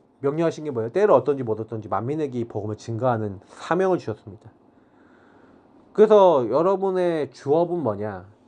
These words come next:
직장 생활이 아니고, 여러분 가정주부가 아니고, 그리고 여러분 뭐 학교는 학생이 아니고, 여러분 진짜 직업은 전도자입니다. 하나님은 전도 제자로 여러분 부-, 부르셨어요. 그러니까 공부하는 학생이 결단하고 당연히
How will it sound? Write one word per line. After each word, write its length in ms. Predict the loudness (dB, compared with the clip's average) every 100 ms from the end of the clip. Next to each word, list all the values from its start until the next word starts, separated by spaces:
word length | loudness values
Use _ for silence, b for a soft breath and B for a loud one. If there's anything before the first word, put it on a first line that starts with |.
| _
직장 440 | -20 0 2 2
생활이 380 | 0 -2 -2 -2
아니고, 500 | -4 -8 -8 -10 -10 -6
여러분 220 | -4 -2
가정주부가 800 | -2 -2 -2 -4 -6 -8 -2 -2
아니고, 460 | -2 -10 -12 -14 -16 b b b b _
그리고 280 | 4 4 4
여러분 300 | 2 -2 -4
뭐 100 | -6
학교는 380 | -6 -4 -4 -4
학생이 420 | -6 -4 -2 -2
아니고, 560 | -8 -12 -8 -8 -8 -12 _ b b b -2
여러분 220 | 0 0
진짜 640 | -2 -6 0 2 4 2 -2
직업은 480 | -8 -8 -8 -10 -12
전도자입니다. 640 | -14 -12 -12 -14 -18 -20 _ _ _ _ _ -20 -20 _ -20 -20 -20 b b b b -6
하나님은 300 | 2 4 4
전도 260 | 2 -2 -2
제자로 340 | -2 0 2
여러분 220 | 0 -2 -6
부-, 280 | -6 -6 -8 -6
부르셨어요. 580 | -6 -6 -8 -14 -16 -20 _ _ _ _ -20 _ _ _ _ -20 B B B B 0
그러니까 240 | 2 4
공부하는 400 | 4 6 6 6
학생이 280 | 2 0 0
결단하고 720 | -2 -2 -2 -2 -2 -2 -4
당연히 480 | -6 -6 -6 -6 -8